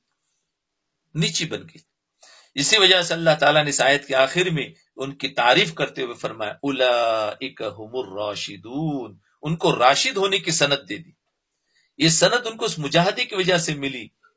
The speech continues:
कि उन्होंने अपनी ख्वाहिशात को मिटा दिया था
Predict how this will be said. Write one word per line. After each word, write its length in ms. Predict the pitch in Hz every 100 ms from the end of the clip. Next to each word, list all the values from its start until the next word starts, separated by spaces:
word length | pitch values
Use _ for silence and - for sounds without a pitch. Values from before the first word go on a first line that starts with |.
| -
कि 60 | 135
उन्होंने 340 | 135 170 208
अपनी 240 | 175 165
ख्वाहिशात 580 | 143 127 123 143 196 202
को 100 | 202
मिटा 360 | 151 120 - 139
दिया 260 | 165 104
था 240 | - -